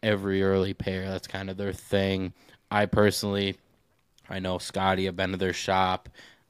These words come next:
I like everything they're doing. It's just, it's tricky 'cause I'm pro story and details and, like, give the people their platform. That's why they're doing a collab with Nike, and I think it's good for them. But I'm also like,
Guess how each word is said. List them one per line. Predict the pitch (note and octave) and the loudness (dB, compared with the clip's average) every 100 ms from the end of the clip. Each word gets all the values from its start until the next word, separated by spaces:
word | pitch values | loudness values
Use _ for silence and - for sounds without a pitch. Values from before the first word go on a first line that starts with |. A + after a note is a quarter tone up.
| - | -8
I | |
like | G2 F#2+ | -6 -2
everything | G2 F#2 F2+ F#2 F#2 | 0 0 0 -2 -2
they're | F2+ | -4
doing. | F#2+ F#2+ F#2 | 0 2 2
It's | F#2 - | -2 -6
just, | F2 - | -8 -8
it's | - - | -10 2
tricky | C3+ A2 G#2 | 4 4 2
'cause | - F#2+ - - _ _ _ _ _ _ | 0 -4 -4 -16 _ _ _ _ _ _
I'm | F#2+ | -16
pro | - - A#2 G#2 G2+ G2 G2 - _ _ - | -8 0 2 2 2 0 -4 -8 _ _ -12
story | - - A2 G2+ G2 G2 | -8 -2 0 2 2 0
and | F#2+ | -4
details | G2 G2 - G#2 G2 G2 G2 | -6 -6 -4 -4 -2 -6 -4
and, | F#2+ | -4
like, | F#2+ F#2+ F#2 - - - _ A2+ | -2 -2 -4 -8 -20 -20 _ -10
give | G#2+ G#2+ F#2+ | -4 -4 -2
the | G2 | -6
people | G#2+ G#2+ G#2 | -2 0 0
their | F#2+ F#2 | 0 0
platform. | A2 A#2 - G2 G2 | 2 0 -2 -4 -4
That's | G2 G2 G2 | -4 -4 0
why | G2 | 0
they're | G2 | 0
doing | G2 F#2+ | 0 0
a | F#2 | -2
collab | - G2 F#2+ G2 | -2 -2 0 -2
with | G2 F#2 | -4 -6
Nike, | F#2+ G2 G#2+ G2 A2 - - - - - | -4 -4 -2 0 0 -2 -16 -20 -20 -10
and | F#2+ | -4
I | F2+ | -4
think | F#2 F#2+ | -4 -4
it's | - | -4
good | G#2 G2+ B2 | 0 0 0
for | - | -4
them. | F#2+ F#2 G2+ | -4 -2 -2
But | F#2+ | -2
I'm | F#2+ | 0
also | G2+ G2+ - G2 | 0 0 -2 -6
like, | F#2+ F#2+ - - | -6 -8 -10 -20